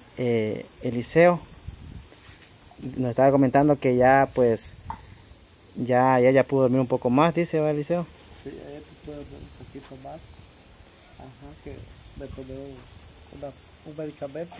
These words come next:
Speaker 2: dijo, un sueroncito que había comprado.
Speaker 1: Hola.
Speaker 2: Y gracias a Dios, pues, anoche pude dormir un poco, ya fue menos el dolor. Ajá. Y ahorita tengo, pero ya es poquito, pues. Sí, siempre me agarra,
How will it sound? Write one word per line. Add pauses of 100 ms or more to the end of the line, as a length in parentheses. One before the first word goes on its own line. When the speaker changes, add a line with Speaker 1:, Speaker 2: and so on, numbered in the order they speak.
Speaker 2:
dijo,
un (420)
sueroncito
que
había
comprado.
Speaker 1:
Hola. (1200)
Speaker 2:
Y
gracias
a
Dios,
pues,
anoche
pude
dormir
un (100)
poco,
ya
fue
menos
el
dolor.
Ajá. (240)
Y
ahorita
tengo,
pero
ya
es (100)
poquito,
pues. (680)
Sí,
siempre
me
agarra,